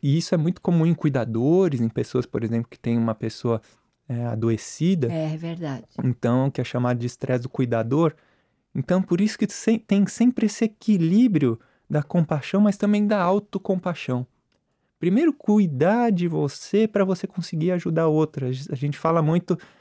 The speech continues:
Speaker 1: sobre, igual quando tá num avião e despressuriza a cabine, as máscaras caem e antes de pôr numa pessoa até muito mais frágil do que você,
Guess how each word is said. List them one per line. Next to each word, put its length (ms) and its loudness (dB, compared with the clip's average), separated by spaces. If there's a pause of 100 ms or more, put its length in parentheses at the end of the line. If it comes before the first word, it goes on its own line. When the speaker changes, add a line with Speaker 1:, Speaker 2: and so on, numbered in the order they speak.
(120)
Speaker 1:
sobre, 560 2
igual 300 2
quando 240 -2
tá 180 0
num 140 2
avião 480 2 (200)
e 60 -6
despressuriza 800 -2
a 40 -2
cabine, 640 -2 (520)
as 200 -6
máscaras 640 -2
caem 440 -2 (120)
e 160 2
antes 340 2
de 80 0
pôr 460 0
numa 180 2
pessoa 300 -2
até 180 0
muito 300 2
mais 220 0
frágil 460 -2
do 100 -4
que 100 -6
você, 340 0